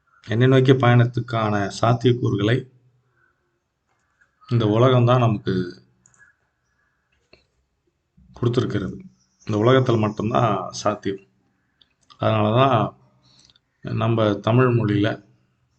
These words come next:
நம்முடைய தமிழ் மொழி அப்படின்னு சொல்வதற்கு, அஹ்,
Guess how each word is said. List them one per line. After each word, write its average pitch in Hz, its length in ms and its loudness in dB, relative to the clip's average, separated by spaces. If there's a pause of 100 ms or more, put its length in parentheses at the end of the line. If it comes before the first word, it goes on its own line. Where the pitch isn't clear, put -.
(320)
நம்முடைய 120 480 0
தமிழ் 117 320 0
மொழி 117 260 0
அப்படின்னு 107 220 -4
சொல்வதற்கு, 107 880 -2 (1400)
அஹ், 95 800 -8